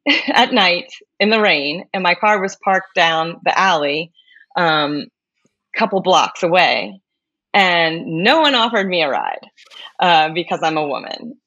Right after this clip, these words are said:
And so here I am walking, and these were, like, friends. <laughs> So I'm walking, um, by myself at night in the rain in an alley in a strange city, thinking to myself, "This is insane,"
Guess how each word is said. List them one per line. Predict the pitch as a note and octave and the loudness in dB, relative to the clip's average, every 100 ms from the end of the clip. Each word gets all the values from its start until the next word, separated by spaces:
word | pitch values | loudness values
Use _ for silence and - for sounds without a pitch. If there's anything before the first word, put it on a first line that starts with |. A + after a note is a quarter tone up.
| - | 2
And | A3 G#3 | 2 4
so | B3 G#3+ - | 4 4 2
here | G#3 D4 | 0 2
I | C#4 B3 | 4 4
am | A3 G3+ | 0 0
walking, | F#3+ G3 G#3 F#3 F3 | -2 -2 -2 -6 -2
and | C4+ F4 | 0 2
these | G4+ | 2
were, | A4+ G#4 | 2 2
like, | D#4 G#3+ - | 2 2 -2
friends. | - - _ - | -4 -4 _ -6
<laughs> | E4 - - - - - B4 - - - | -4 -4 -10 -12 -6 -4 -2 -4 -4 -6
So | D4 D4+ | 2 2
I'm | C4+ D4+ | 4 2
walking, | D#4+ D#4+ F4 F4 D4 C#4+ C#4 | 2 0 0 -2 -2 -2 -2
um, | - A#3 G#3+ G3+ G#3 A3+ _ _ _ _ _ - _ - | 0 2 2 0 -4 -8 _ _ _ _ _ -20 _ -8
by | F#3 A#3 | 2 2
myself | C4+ C#4+ G#3 E3+ D#3+ - | 2 0 2 2 0 -2
at | - G3+ | 0 0
night | G3 F#3+ F3 - | 2 2 0 -2
in | G3 | -4
the | F3+ | 0
rain | G3+ F3 C#3+ D#3+ G#3 - | 2 0 -2 -8 -10 -4
in | - G#3+ | 0 2
an | G3+ | 2
alley | - G3+ F#3+ D#3+ D3 F3+ - | 0 0 0 0 -2 -6 -4
in | G3 | -4
a | |
strange | F3 - - - G3 G3+ A#3 C4+ | -4 -10 -20 -10 0 2 2 -2
city, | - F#3+ C#3+ D#3 G#3 _ _ _ _ _ _ - | 0 0 0 -4 -8 _ _ _ _ _ _ 0
thinking | B3 A#3 G#3+ | 0 2 -2
to | G#3 G3+ | 0 0
myself, | F3+ F3+ F#3 F3 E3 D#3+ E3 - _ _ _ _ - | 0 0 0 2 2 0 -4 -16 _ _ _ _ -10
"This | D#3+ F#3+ - | 0 0 0
is | E3 | -4
insane," | D#3+ D3+ - - D#3+ C3 - B2 | -4 -6 -8 -2 0 0 -8 -12